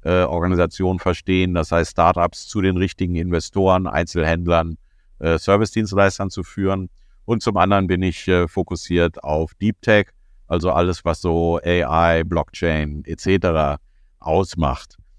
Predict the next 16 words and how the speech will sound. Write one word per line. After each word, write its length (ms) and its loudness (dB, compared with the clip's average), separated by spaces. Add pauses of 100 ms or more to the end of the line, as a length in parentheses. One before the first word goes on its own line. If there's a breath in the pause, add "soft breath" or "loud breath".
(280)
Mein, 600 0
mein 420 2
Input 480 -2
dabei 480 2
ist 400 -6
einfach, 640 -2
die, 380 0
äh, 340 -2
Businesspläne 920 2
zu 200 -6
optimieren, 800 0 (400)
die 80 -6
Pitch-Decks, 840 0
äh, 340 2
zu 180 -8
optimieren, 840 0